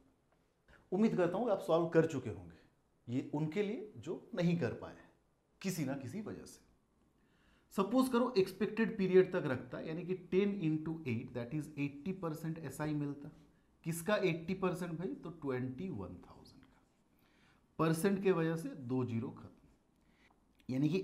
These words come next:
eighty into two ten, आठ into इक्कीस is your one sixty eight और दो जीरो चिपकाना है। तो इतना expected था एसआई, but हुआ क्या,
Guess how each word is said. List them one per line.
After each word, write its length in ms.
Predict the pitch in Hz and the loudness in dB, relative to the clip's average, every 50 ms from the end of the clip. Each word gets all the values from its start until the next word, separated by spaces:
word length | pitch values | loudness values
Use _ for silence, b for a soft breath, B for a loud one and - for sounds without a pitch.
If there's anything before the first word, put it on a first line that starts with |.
| - - - | -2 -2 -2
eighty 440 | 143 139 - - - - - 196 196 - 156 143 | -2 -2 -2 -6 -6 -2 -2 -2 0 2 2 2
into 340 | 143 135 - - 202 208 196 - - - | 2 2 0 -2 -2 -4 -4 -6 -2 2
two 140 | 165 165 160 165 - | 4 4 4 4 0
ten, 240 | - 92 85 98 - - - _ _ _ _ _ _ _ - | -4 -6 -6 -8 -14 -18 -20 _ _ _ _ _ _ _ 0
आठ 400 | 120 123 127 143 180 - - - | 4 6 6 6 4 0 0 0
into 460 | 160 151 151 147 151 160 160 165 160 139 | 2 2 2 2 0 0 -2 0 0 -2
इक्कीस 640 | 123 - - - - - 123 143 175 - - - | -2 -4 -6 -10 -6 -4 -4 -4 -4 -6 -8 -6
is 240 | - 117 110 107 107 | -4 -2 -2 -2 -2
your 160 | 113 120 120 113 101 98 | -2 -2 -2 -2 -2 -2
one 200 | 117 135 160 165 | 0 0 0 0
sixty 520 | 170 160 151 139 - - - 156 147 131 - | 0 -2 -6 -8 -10 -10 -8 -8 -8 -4 -2
eight 260 | 139 170 220 226 - | 0 0 0 -2 -2
और 180 | 165 180 180 143 | -4 -6 -6 -6
दो 220 | 120 113 107 104 | -4 -4 -4 -4
जीरो 280 | 95 92 92 87 87 - | -4 -6 -8 -8 -10 -12
चिपकाना 500 | - - - - - - - - - - | -12 -14 -16 -18 -18 -20 -20 -20 -20 -20
है। 120 | - - _ | -20 -20 _
तो 100 | - - - | -18 -8 -8
इतना 400 | 151 - - - 240 226 - - - | -8 -8 -6 -4 -4 -4 -4 -4 -6
expected 720 | 160 - - - - 180 175 - - - 208 165 139 - 170 | -8 -8 -6 -2 0 0 0 0 2 2 2 2 2 0 -2
था 160 | 196 240 - | -2 -2 -4
एसआई, 240 | 123 113 - - - - - - B B B B B B B B B B B B B B B B B _ _ - 123 | -6 -8 -8 -10 -14 -14 -18 -20 B B B B B B B B B B B B B B B B B _ _ -2 2
but 200 | 170 214 208 - | 2 2 2 0
हुआ 300 | - 160 160 175 208 220 | -2 0 4 6 6 6
क्या, 320 | - - 190 220 277 269 | 4 2 0 0 0 -2